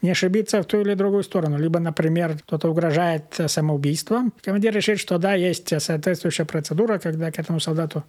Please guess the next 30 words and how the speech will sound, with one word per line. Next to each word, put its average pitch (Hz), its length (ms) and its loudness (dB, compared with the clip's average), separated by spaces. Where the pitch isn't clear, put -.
прикрепляют 180 680 2
другого 170 380 4
солдата, 226 760 2
плюс 180 140 0
забирают 160 380 2
у - 20 2
него 147 180 2
оружие, 147 320 0
разумеется. 220 480 -2
Прикрепляют, 180 540 0
э, 202 100 4
солдата, 190 440 2
чтобы 175 200 -2
двадцать 180 300 0
четыре 180 260 0
часа 185 200 -2
за 170 120 2
ним 175 280 0
наблюдал, 151 640 0
пока 151 220 -2
там 156 140 0
разберутся 151 400 0
с 143 60 -2
кабаном 151 400 0
и - 20 -10
прочее. 202 320 0
Короче, 185 800 -2
чтобы 175 280 0
он 185 160 2
вдруг 170 540 -2